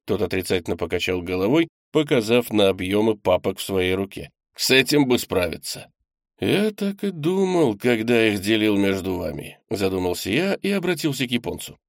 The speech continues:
«Похоже, Кеки-сан, пришло время ставить всех ваших людей в строй. Вы, помню, хвастались двумя тысячами пенсионеров». Он изумленно посмотрел на меня. «Господин Рами,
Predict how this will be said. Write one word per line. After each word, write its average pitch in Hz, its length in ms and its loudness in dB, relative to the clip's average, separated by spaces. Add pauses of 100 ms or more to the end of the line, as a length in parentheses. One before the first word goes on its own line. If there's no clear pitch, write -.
«Похоже, 202 540 0
Кеки-сан, 170 840 0 (200)
пришло 165 460 -2
время 202 300 0
ставить 190 400 -2
всех 175 460 -2
ваших 147 460 -2
людей 110 380 2
в 107 80 -6
строй. 85 500 -8 (380)
Вы, 123 280 0
помню, 147 580 4
хвастались 143 840 0
двумя 120 560 2
тысячами - 760 -6
пенсионеров». 104 1000 0 (580)
Он 98 280 2
изумленно 120 500 4
посмотрел 120 540 0
на 87 80 0
меня. 87 300 -6 (600)
«Господин 104 880 0
Рами, 82 460 -4